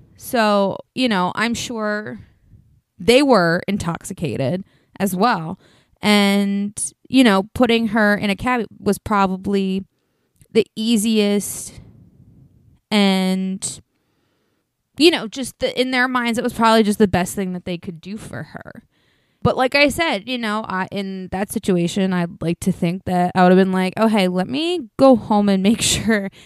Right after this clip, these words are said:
you get in the door okay, and then I'll come back." But again, that's not what happened. And again, I'm not blaming them. They did the best they could.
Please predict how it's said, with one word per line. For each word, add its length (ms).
you 180
get 300
in 180
the 80
door 320
okay, 400
and 220
then 120
I'll 200
come 360
back." 300
But 260
again, 260
that's 160
not 120
what 100
happened. 380
And 280
again, 200
I'm 80
not 160
blaming 360
them. 320
They 240
did 180
the 80
best 240
they 140
could. 440